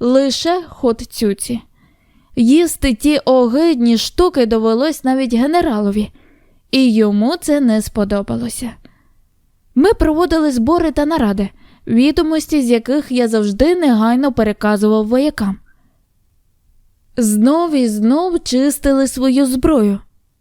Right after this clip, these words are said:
заточували ножі, влаштовували медогляди на предмет венеричних хвороб, щоб не дати розслабитися медикам,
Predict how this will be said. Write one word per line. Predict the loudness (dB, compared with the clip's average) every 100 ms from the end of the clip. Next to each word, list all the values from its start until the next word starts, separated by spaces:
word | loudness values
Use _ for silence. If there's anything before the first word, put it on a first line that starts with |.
| _ -2
заточували | 0 2 0 0 0 0 0 0 2 2
ножі, | 2 2 2 0 -2 _ _ _ _ _ 0
влаштовували | 0 0 0 0 2 2 0 2 2
медогляди | 0 2 0 2 0 2 0 -2 -10 -8
на | -2 0
предмет | 0 0 2 2 2 0 0
венеричних | 0 2 0 0 -2 -2 -2
хвороб, | 0 0 2 0 -4 -14 -18 _ -18
щоб | -2 0 0
не | 2 0
дати | 0 0 0 0
розслабитися | -2 -2 -2 -2 0 -2 -2 -2 -2
медикам, | 0 0 -2 -2